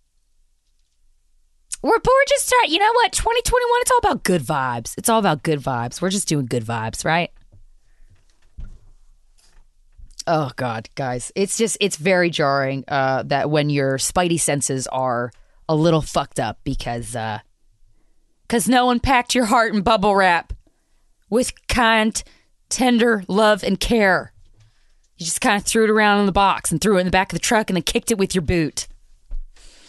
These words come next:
So I'm pretty sure what happened was actually scary and I wasn't over-exaggerating. But hey, whatever. I'm here. I'm here. I will say, I did walk home, which I <laughs> shouldn't have done.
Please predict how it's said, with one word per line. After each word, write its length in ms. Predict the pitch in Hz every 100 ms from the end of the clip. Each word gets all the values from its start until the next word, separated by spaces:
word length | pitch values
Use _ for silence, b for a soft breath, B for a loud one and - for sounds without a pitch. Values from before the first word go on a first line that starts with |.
| B B B B B B B _ _ _ -
So 160 | -
I'm 80 | 123
pretty 220 | - 220
sure 120 | 208
what 100 | 131 123
happened 260 | 110 -
was 80 | 120
actually 320 | 110 120 120
scary 280 | 110 113 107
and 80 | 107
I 40 |
wasn't 320 | 123 127 113 -
over-exaggerating. 720 | 131 123 123 151 151 170 170
But 260 | 226 240
hey, 300 | 240 277 170
whatever. 460 | 110 165 185 120 117
I'm 100 | 175
here. 260 | 147 131 123 - _ _ _ _ _ _ _ _ _ _ _ -
I'm 120 | 160
here. 260 | 165 175 160 -
I 80 | 220
will 160 | 285
say, 260 | - 247 202
I 120 | 202
did 160 | 208 247
walk 180 | 247
home, 380 | - 160 165 196 - _ - - - - - - - - - - -
which 180 | - -
I 40 |
<laughs> 100 | 185 -
shouldn't 280 | - 202
have 240 | 151 - -
done. 320 | 151 139 -